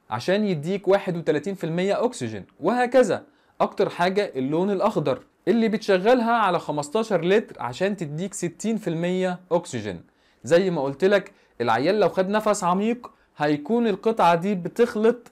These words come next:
أكسجين وهواء الغرفة بنسبة ثابتة برضو، ويوصل له ستين في المية أكسجين. مهما العيان اتنفس بسرعة أو اتنفس بعمق، هي نسبة الأكسجين ثابتة اللي داخلاله.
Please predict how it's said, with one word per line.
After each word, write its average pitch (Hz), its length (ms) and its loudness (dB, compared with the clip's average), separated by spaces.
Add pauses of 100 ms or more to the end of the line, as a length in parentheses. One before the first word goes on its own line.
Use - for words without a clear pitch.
(140)
أكسجين 165 840 -2
وهواء 170 420 2
الغرفة 220 560 0 (260)
بنسبة 175 400 -2
ثابتة 190 360 0
برضو، 214 420 2 (120)
ويوصل 165 640 2
له 233 120 0
ستين - 340 -8
في - 80 -12
المية 156 480 -6
أكسجين. 87 420 -8 (340)
مهما 220 280 2
العيان 185 380 2
اتنفس 180 400 -6
بسرعة 196 520 0
أو 147 220 -4
اتنفس 143 440 -8
بعمق، 160 600 0
هي 131 100 -10
نسبة 165 380 -6
الأكسجين 147 720 -8
ثابتة 160 540 -6 (220)
اللي 131 140 -4
داخلاله. 101 360 -8